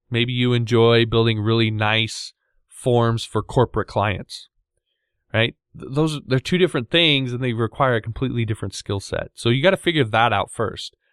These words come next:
Now, in general, what I would say is you're gonna need to learn H T M L, C S S, and JavaScript, but you probably already know that. Beyond that, I think, and I know people in the web development community have this,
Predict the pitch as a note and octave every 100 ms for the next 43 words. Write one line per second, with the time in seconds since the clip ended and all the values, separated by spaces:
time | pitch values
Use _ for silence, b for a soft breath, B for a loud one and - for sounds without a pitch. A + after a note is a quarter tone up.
0 | _ _ - A#2+ G2+ - A#2+ A#2 C#3 F3
1 | D#3 B2 A2 G#2+ G2+ F#2+ F#2 F#2 - F2
2 | F2+ F2 F2 F#2+ - G2+ G2 G2+ G2+ G2+
3 | G2+ G2 F#2 A2 - A2 G2 - F#2+ -
4 | F#2 - G2+ A#2 A#2 - - - G#2+ G#2
5 | F#2+ - b b b b b _ A2+ A2+
6 | A2+ A2 G2 G2 G2 G2 G#2 - C2 G2+
7 | - _ _ _ _ _ _ _ - B2+
8 | - C#3 F#3+ F3+ A2+ F#2+ F#2+ G#2 - _
9 | _ G#2+ G#2+ A2 G#2+ G#2+ - _ _ _
10 | _ _ _ - A2 G#2+ G2 - _ _
11 | - B2+ C#3 C3 D3+ C#3 B2+ B2 - A2
12 | A2+ A2 G#2+ G#2 A#2+ A2 A#2 A2 A2+ -
13 | A#2+ G#2+ G2+ G#2+ G#2 G2+ G2 -